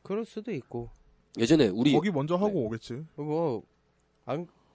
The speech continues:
Speaker 1: 그러지가, 그러지 않아도 뭐 얼마나 된다고. 평일에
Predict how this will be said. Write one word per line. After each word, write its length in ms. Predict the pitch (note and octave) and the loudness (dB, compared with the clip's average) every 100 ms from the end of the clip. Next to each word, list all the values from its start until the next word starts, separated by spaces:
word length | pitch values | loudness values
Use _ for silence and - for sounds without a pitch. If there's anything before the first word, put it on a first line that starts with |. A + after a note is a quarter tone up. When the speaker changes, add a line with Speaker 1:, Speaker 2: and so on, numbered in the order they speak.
| - - | -20 -18
Speaker 1:
그러지가, 600 | - F#3 G#3 G3+ D3+ C3 - | -6 -4 -4 -2 0 -2 -6
그러지 280 | - F#3+ F3 | -6 -4 -2
않아도 380 | B2+ C#3+ C#3 A2 | -2 -4 -6 -8
뭐 240 | G2+ F#2+ | -8 -8
얼마나 400 | G2 A#2+ B2+ A2 F#2+ _ | -6 -6 -6 -8 -10 _
된다고. 460 | - G2 F2+ D#2 F2 | -12 -10 -10 -12 -16
평일에 400 | - D3 C#3 G2 | -10 -8 -8 -10